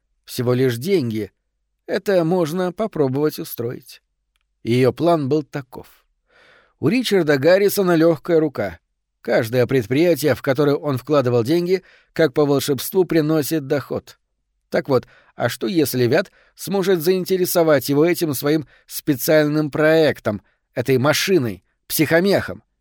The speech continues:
И если действительно все получится, как он обещает, тогда он сам разбогатеет. Первым шагом была встреча. Как бы случайная встреча этих двух людей. Гаррисону не надо знать,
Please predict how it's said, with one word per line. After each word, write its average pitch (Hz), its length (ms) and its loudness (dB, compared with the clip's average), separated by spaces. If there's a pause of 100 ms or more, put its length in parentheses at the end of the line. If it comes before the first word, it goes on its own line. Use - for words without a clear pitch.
(340)
И 123 80 -2
если 131 440 2
действительно 143 800 0
все 143 200 -2
получится, 135 580 0
как 131 180 -2
он 127 140 0
обещает, 120 600 -2 (420)
тогда 117 380 0
он 175 140 -2
сам 151 360 -4
разбогатеет. 127 920 -4 (880)
Первым 196 460 0
шагом 156 500 2
была 127 220 2
встреча. - 560 -10 (440)
Как 135 160 0
бы 147 200 2 (340)
случайная 127 760 0
встреча 180 420 0
этих 143 260 0
двух 135 240 -2
людей. 117 480 -2 (580)
Гаррисону 156 640 2
не 160 180 2
надо 131 320 2
знать, 160 340 -4